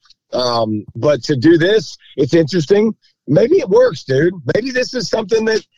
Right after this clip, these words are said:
that absolutely comes out and works. I just, I don't, I don't know that I've ever, ever seen it. That doesn't mean it doesn't, it isn't gonna work real well. But I think that, uh,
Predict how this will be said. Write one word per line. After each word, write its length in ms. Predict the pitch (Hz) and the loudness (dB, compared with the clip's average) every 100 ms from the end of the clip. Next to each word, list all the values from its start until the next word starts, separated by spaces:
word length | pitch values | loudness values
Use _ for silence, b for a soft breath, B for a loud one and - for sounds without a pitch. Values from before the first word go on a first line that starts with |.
| b _ | b _
that 100 | 151 | -2
absolutely 560 | 185 196 220 208 180 175 | 0 -2 0 2 2 2
comes 320 | 180 180 151 | 2 0 2
out 220 | 185 180 | 0 2
and 180 | 160 131 | 2 2
works. 360 | 160 196 139 - | 2 0 -2 -6
I 160 | - | -2
just, 320 | 156 175 120 - _ _ _ - - | 0 0 -2 -16 _ _ _ -10 -6
I 100 | 165 | -2
don't, 400 | 139 170 180 175 _ - | 2 4 4 2 _ -4
I 100 | 151 | -2
don't 240 | 160 165 | 0 2
know 140 | 160 160 | 2 2
that 140 | 143 | 2
I've 180 | 143 147 | 0 0
ever, 300 | 156 139 143 - - | 0 0 -2 -2 0
ever 240 | 165 139 | 0 -2
seen 360 | 123 - 190 208 | -4 -4 0 2
it. 100 | 175 | 2
That 120 | 143 | 0
doesn't 260 | 151 139 151 | 0 0 0
mean 160 | 156 | 0
it 80 | 143 | 0
doesn't, 300 | 139 143 131 - | 0 0 -2 -2
it 120 | 143 | 0
isn't 240 | 151 139 | 0 0
gonna 180 | 131 123 | 0 0
work 280 | 110 143 165 - | 2 2 2 0
real 240 | 139 127 | 2 2
well. 320 | 117 143 143 | 2 2 2
But 240 | 110 123 117 _ b b - | 0 0 -2 _ b b -6
I 80 | 127 | -2
think 260 | 143 170 | 0 0
that, 240 | 143 139 - | 2 0 2
uh, 320 | 143 135 127 | 0 2 0